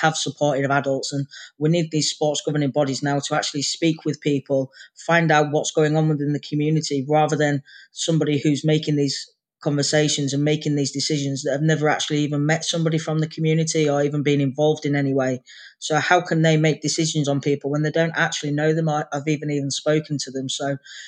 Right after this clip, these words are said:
if we can give a voice i-, in this area, and as Mermaids as well does a, a lot of different things in giving young people voices and support to, um, them and their parents and anybody within the professional capacity as well that needs support around trans inclusion. So these are the things that we're trying to do and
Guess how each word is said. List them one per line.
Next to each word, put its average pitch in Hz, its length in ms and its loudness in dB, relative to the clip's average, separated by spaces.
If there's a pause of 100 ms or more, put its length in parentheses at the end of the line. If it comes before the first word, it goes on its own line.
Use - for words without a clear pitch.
if - 160 -2
we 190 140 8
can 185 120 -2
give 165 160 2
a 147 80 4
voice 156 380 4
i-, 143 160 0
in 156 160 4
this 151 160 2
area, 147 420 4
and 147 120 2
as 147 340 0
Mermaids 165 560 4
as 139 140 -2
well 151 180 4
does 139 220 -6
a, 143 120 0 (380)
a 143 60 0
lot 156 200 4
of 135 100 -4
different 160 340 0
things 147 260 -2
in 147 140 -2
giving 147 400 -2
young 151 160 0
people 143 320 -4
voices 147 420 0
and 143 80 -2
support 143 520 -2
to, 147 200 0 (500)
um, 143 280 0 (300)
them 151 260 4
and 143 160 2
their 139 60 2
parents 151 600 2
and 143 240 -2
anybody 165 360 2
within 147 240 0
the 139 80 0
professional 151 440 -2
capacity 151 600 -4
as 131 100 -2
well 143 180 4
that 127 120 -4
needs 143 200 -2
support 139 400 -2
around 139 280 0 (320)
trans 143 320 0
inclusion. 139 520 2
So 147 200 -2
these 170 240 2
are - 20 -2
the 160 80 -4
things 156 240 0
that 143 120 -2
we're 151 120 4
trying 143 260 -2
to 135 60 -4
do 143 220 4
and 135 100 -2